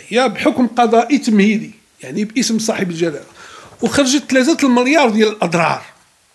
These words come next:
يعني هاي خبرة ديال ثلاثة المليار ديال الأضرار، استمع الشهود وكل شيء. من بعد القاضي تماطل في الجلسات وطويلة وهذه، قال لك: "أودي جيب لينا واش انت هو باقي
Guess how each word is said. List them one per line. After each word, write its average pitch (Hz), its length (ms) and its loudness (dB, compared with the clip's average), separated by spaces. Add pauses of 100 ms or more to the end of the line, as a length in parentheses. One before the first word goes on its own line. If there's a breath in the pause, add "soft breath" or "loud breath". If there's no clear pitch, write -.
(1200)
يعني 196 260 0
هاي 175 220 -2
خبرة 185 320 2
ديال 196 240 0
ثلاثة 226 300 -2
المليار 208 420 2
ديال 185 160 -6
الأضرار، - 360 -14 (360 loud breath)
استمع 220 380 -2
الشهود 202 540 0
وكل 170 260 -4
شيء. - 180 -4 (460 loud breath)
من 294 220 0
بعد 381 260 2 (400)
القاضي 247 760 2 (1400)
تماطل 233 460 4
في 220 80 -8
الجلسات 240 880 2
وطويلة 233 640 0
وهذه، 240 460 0
قال 294 100 0
لك: 277 120 -6
"أودي 247 240 0
جيب 233 260 0
لينا 262 160 2
واش 254 220 0
انت 214 180 0
هو 214 320 4
باقي 247 480 0